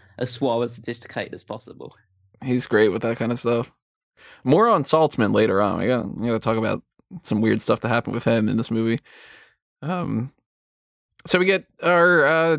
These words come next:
Speaker 2: we got Scaramanga's backstory, uh, w-, with M's office. It's one of those things where it's like, "So what do you know about, uh, Francisco Scaramanga?"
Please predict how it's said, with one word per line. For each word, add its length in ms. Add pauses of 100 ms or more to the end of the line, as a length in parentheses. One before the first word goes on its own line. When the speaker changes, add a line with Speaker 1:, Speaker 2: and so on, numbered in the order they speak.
(1120)
Speaker 2:
we 80
got 200
Scaramanga's 800
backstory, 1040
uh, 540
w-, 240 (120)
with 300
M's 460
office. 720 (540)
It's 160
one 120
of 60
those 160
things 260
where 80
it's 140
like, 140
"So 140
what 80
do 40
you 60
know 120
about, 300
uh, 340
Francisco 540
Scaramanga?" 680